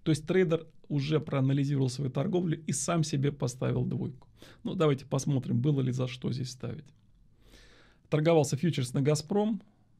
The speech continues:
Видимо, э, ну, вот тут был такой хороший взлет, уход в боковик. В принципе,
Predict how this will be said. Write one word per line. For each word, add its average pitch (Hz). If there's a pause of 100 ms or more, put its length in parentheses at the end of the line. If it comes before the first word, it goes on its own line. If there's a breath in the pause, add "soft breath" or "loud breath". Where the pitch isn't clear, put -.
(1040)
Видимо, 139
э, 139
ну, 170
вот 131
тут -
был 135
такой 127
хороший 135
взлет, 180
уход 135
в -
боковик. 143
В -
принципе, 180